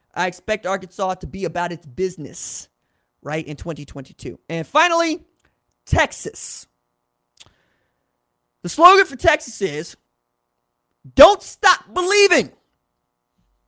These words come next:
It's what I'm, what I'm saying is, it's a journey.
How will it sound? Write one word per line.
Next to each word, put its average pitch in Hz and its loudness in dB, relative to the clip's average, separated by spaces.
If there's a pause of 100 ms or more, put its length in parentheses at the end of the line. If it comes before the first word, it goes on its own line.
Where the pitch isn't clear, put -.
(480)
It's - -20
what 208 -4
I'm, 185 -10 (1120)
what 233 0
I'm 240 -4
saying 359 -8
is, 202 -6 (840)
it's - -6
a 233 2
journey. 233 -2